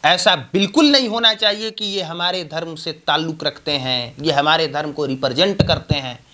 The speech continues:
तो अगर इन्होंने ऐसा नहीं किया तो हम इस बात को छुपा दें या उस बात पर सवाल ना करें। सवाल ना करना गलती स्वीकार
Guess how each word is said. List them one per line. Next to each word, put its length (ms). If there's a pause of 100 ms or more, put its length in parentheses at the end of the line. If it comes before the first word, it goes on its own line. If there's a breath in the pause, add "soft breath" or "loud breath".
(400 loud breath)
तो 60
अगर 220
इन्होंने 280
ऐसा 320
नहीं 280
किया 280
तो 140
हम 180
इस 180
बात 260
को 140
छुपा 460
दें 220
या 160
उस 200
बात 300
पर 100
सवाल 400
ना 160
करें। 240 (500 loud breath)
सवाल 540
ना 220
करना 480 (360)
गलती 540
स्वीकार 600